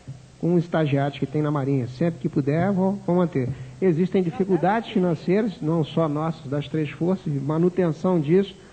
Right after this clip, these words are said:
Algumas vezes temos que abrir períodos de estágio não remunerado, mas são períodos que nós brigamos ainda pra conseguir a verba. A verba não vem da Marinha ou do Exército Aeronáutico, é uma diretoria do pessoal civil, e isso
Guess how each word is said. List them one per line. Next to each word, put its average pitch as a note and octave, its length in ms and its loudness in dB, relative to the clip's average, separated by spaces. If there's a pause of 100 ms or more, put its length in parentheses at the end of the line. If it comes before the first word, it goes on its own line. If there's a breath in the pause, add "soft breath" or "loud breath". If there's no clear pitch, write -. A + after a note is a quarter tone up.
(340 loud breath)
Algumas E3 420 0
vezes E3+ 200 2
temos F3 260 -2
que - 140 -6
abrir E3 280 0
períodos F#3 540 0
de D#3+ 140 2
estágio E3 460 0
não E3 220 2
remunerado, D#3 640 0 (480 loud breath)
mas D#3+ 280 2
são F#3+ 160 2
períodos F3+ 520 2
que E3+ 260 0
nós D#3+ 280 0
brigamos E3+ 640 0
ainda D#3 480 0
pra D3 160 -4
conseguir D#3+ 500 0
a C#3+ 80 2
verba. E3 440 2
A C#3+ 40 0
verba D#3+ 420 0
não D#3 220 2
vem E3 220 0
da D3 200 0
Marinha D3+ 640 0
ou C#3 100 0
do C#3+ 120 2
Exército D3 400 -2
Aeronáutico, D3+ 440 0
é D3 40 2
uma C#3 40 0
diretoria C#3 400 2
do C#3 80 -4
pessoal C3 340 -2
civil, C#3 440 0 (560 loud breath)
e C#3 240 4
isso C#3 500 0